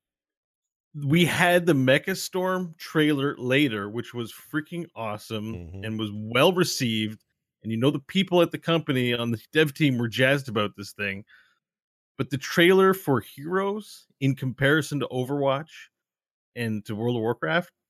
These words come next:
Speaker 1: was not nearly as good. And that's bad optics, too. That's like, "Oh, here's this game, and they're so-so cinematic," which is great, and people worked hard on it, and then you have these, like, jaw-dropping things happen after.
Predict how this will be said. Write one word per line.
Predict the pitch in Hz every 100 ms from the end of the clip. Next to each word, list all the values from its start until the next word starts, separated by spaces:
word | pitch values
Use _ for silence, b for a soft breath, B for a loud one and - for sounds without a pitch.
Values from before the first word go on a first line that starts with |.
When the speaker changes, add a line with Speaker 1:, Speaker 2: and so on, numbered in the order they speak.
| _ 156
Speaker 1:
was | 113
not | 120 123 117 104
nearly | 101 101 101
as | - -
good. | - - _ _ _ _ _
And | 135 147
that's | 135 127
bad | 120 107
optics, | 101 101 113 - -
too. | 113 71 110 _ _ _
That's | 135 135 139
like, | 120 107 _
"Oh, | 165 160 135 -
here's | 190 143
this | 127 160 -
game, | 117 113 117
and | 110 110
they're | 107
so-so | - 131 120 156 151
cinematic," | 127 135 120 117 117 117 _ _ _ -
which | 208
is | 262
great, | - 226 208
and | 185
people | 190 170
worked | 185 -
hard | 208 185
on | 127
it, | 123
and | 127
then | 127
you | 113
have | 123 113
these, | 110 107
like, | 104 98
jaw-dropping | 120 113 104 104 - 104
things | 110 98 107
happen | 98 104
after. | 98 101 95